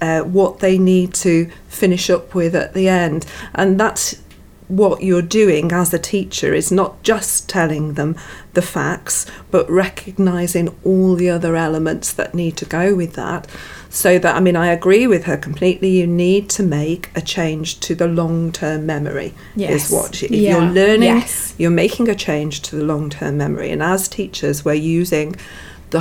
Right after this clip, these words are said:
Speaker 1: whole range of strategies that we can. And I suppose this is where I might have an issue, is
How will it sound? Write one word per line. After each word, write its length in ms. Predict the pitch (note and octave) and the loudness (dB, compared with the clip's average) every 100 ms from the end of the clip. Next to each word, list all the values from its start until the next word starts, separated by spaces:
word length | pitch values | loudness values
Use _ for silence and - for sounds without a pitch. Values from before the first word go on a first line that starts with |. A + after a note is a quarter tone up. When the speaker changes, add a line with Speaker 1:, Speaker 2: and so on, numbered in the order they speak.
| - | -2
Speaker 1:
whole 400 | - G3 G3 G3+ | 2 4 6 4
range 540 | F3+ G3 G3 A3 A3+ G3+ | 4 4 4 4 2 0
of 160 | E3 | -2
strategies 1200 | - - D3+ D3 - C#3+ D3 - C#3 E3+ F3+ - - - - - - | -4 -4 -4 -4 -8 -6 -4 -4 -2 -4 -4 -8 -10 -20 -20 -14 -6
that 140 | - | -4
we 120 | E3 | -4
can. 680 | E3 G#3+ G3+ E3 - - D#3 - - - | -4 -2 0 0 -2 -6 -8 -12 -12 -2
And 120 | F3 | 0
I 60 | F3 | 0
suppose 380 | F#3+ A3+ A#3 | 2 4 4
this 120 | A#3+ A#3 | 4 0
is 120 | G#3+ | 2
where 240 | G3 F#3+ | 4 4
I 140 | F3 F3 | 4 4
might 240 | F#3 F#3 | 4 2
have 180 | - E3+ | -2 -2
an 140 | D#3 | 0
issue, 540 | C#3+ C#3+ - D3+ D#3 F#3 | -2 -4 -4 0 2 2
is 260 | F3+ E3+ | 2 -2